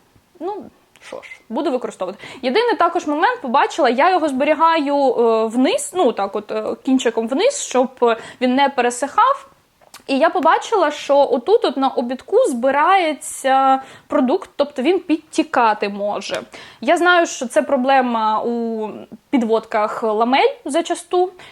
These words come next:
Я думаю, що тут така сама плюс-мінус конструкція, просто інший, е, оцей от накінечник. Тому будьте обережні. Можливо, десь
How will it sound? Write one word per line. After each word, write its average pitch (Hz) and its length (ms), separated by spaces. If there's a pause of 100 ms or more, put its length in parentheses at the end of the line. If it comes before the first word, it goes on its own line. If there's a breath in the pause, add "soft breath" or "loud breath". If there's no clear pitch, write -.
Я 254 80
думаю, 277 200
що 254 120
тут - 120
така 285 220
сама 240 320
плюс-мінус 233 460
конструкція, 262 520
просто 240 280
інший, 233 640
е, 208 100
оцей 202 300
от 202 80
накінечник. 214 720
Тому 277 400
будьте 269 280
обережні. - 480
Можливо, 285 420
десь 233 400